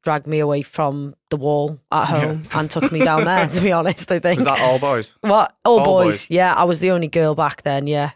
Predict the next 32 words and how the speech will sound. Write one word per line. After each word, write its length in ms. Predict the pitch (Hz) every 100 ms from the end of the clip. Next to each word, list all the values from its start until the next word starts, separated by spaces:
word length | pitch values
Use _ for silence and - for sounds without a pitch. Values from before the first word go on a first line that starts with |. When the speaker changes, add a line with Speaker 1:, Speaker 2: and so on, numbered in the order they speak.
| _
Speaker 1:
in, 160 | 151 156
in 220 | 160 156
the 80 | 143
team, 340 | - 147 147
yeah. 220 | 143 139 - _
Speaker 2:
It's, 220 | 127 -
it's 300 | 120 - - - _ _ _ _ _
every 200 | 143 160
guest 260 | 151 143 -
we 40 |
speak 280 | - 127 127
to, 120 | - 101
it's 180 | -
always 300 | 120 131 131
been 120 | - 110
the 60 |
same. 320 | 101 123 113
It's, 140 | - -
you 180 | 113 110
know, 80 |
Speaker 1:
Mm. 200 | 233 226 104
Speaker 2:
the, 160 | 107
the 40 | 98
only 260 | 117 113
girl, 360 | 110 113 113 107 -
you 60 |
know, 140 | 101 98
there 100 | 101
was, 180 | 101 - _ _
there 60 | 104
was 80 |
always, 400 | 113 117 110 104